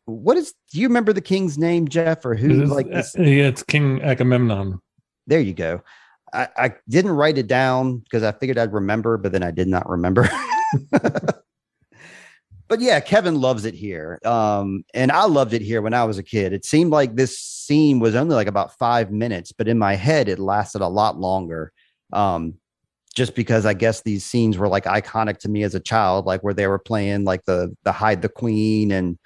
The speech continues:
Speaker 1: he, like, he elects Kevin as, like, his, his heir, and the queen doesn't like that. And you can tell that there is, like, some animosity there between the king and the queen, but we never really go into it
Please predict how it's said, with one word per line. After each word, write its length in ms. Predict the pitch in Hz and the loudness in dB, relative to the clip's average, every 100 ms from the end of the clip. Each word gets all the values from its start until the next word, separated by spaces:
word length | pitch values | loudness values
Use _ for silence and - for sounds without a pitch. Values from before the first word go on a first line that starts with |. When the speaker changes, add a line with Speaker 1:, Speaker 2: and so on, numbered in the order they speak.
| - - _ _ _ _ _ _ _ _ | -20 -20 _ _ _ _ _ _ _ _
Speaker 1:
he, 180 | 175 147 | 2 4
like, 200 | 120 104 | 4 2
he 80 | |
elects 340 | 120 101 110 - | 0 2 -2 -4
Kevin 460 | - 117 107 110 | -2 -2 0 0
as, 360 | 110 104 104 92 | 0 -2 -2 -4
like, 240 | 104 98 | -2 -2
his, 360 | 98 101 90 85 | 0 -4 -4 -2
his 220 | 123 113 - | 0 0 -2
heir, 420 | 107 110 110 113 | 0 2 2 2
and 120 | 107 | 0
the 60 | 104 | -2
queen 480 | - 117 110 117 98 | -4 -2 0 2 2
doesn't 280 | 117 110 | 0 0
like 300 | 95 107 117 | -2 -2 -2
that. 260 | 104 113 110 | -2 0 0
And 80 | 104 | -4
you 60 | |
can 160 | 101 101 | -6 -8
tell 320 | 104 110 110 | -2 0 0
that 140 | 107 95 | -2 -2
there 140 | 101 | -2
is, 100 | 104 | 0
like, 200 | 101 101 | 0 -2
some 400 | - 107 95 95 - _ _ _ _ _ _ _ _ | -2 -2 0 -4 -8 _ _ _ _ _ _ _ _
animosity 640 | 127 123 110 117 107 113 | 0 2 2 0 -2 -6
there 220 | 101 104 104 | -2 -2 -2
between 320 | 107 123 113 | -4 -4 -4
the 60 | |
king 260 | 104 120 117 | -2 0 2
and 80 | 107 | 2
the 60 | |
queen, 420 | 110 - 117 110 110 | 0 0 2 2 2
but 120 | 110 | 0
we 120 | 104 | 0
never 280 | 101 110 110 | 0 0 0
really 240 | 113 107 | 0 -2
go 260 | 101 110 107 | 0 0 2
into 380 | 107 101 117 110 | 0 -2 0 0
it 160 | 107 | -2